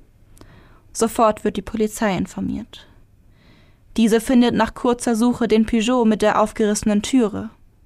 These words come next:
Eine Spurensicherung ist nicht nötig, um den Tätern auf die Spur zu kommen. Die Ermittler finden auf der Rückbank ein Schreiben, auf dem der Name des Angreifers Jan D. zu erkennen ist.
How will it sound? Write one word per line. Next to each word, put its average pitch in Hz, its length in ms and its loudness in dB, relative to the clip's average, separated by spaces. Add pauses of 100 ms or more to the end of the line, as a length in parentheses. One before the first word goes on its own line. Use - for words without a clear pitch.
(680)
Eine 226 180 2
Spurensicherung 220 840 0
ist - 240 -8
nicht - 220 -4
nötig, 233 520 0 (380)
um 233 140 2
den 220 140 4
Tätern 214 360 0
auf 202 100 -2
die - 80 -8
Spur 220 280 0
zu 214 140 -6
kommen. 202 440 -2 (840)
Die 254 80 2
Ermittler 254 560 0
finden 226 340 0
auf 233 140 -2
der 220 120 0
Rückbank 208 520 -4
ein 214 160 0
Schreiben, 214 680 -2 (520)
auf - 120 -4
dem 226 200 2
der 202 100 4
Name 196 340 2
des 202 160 -4
Angreifers 208 840 0
Jan 190 260 2
D. 208 180 0
zu - 180 -6
erkennen 185 460 -8
ist. - 420 -14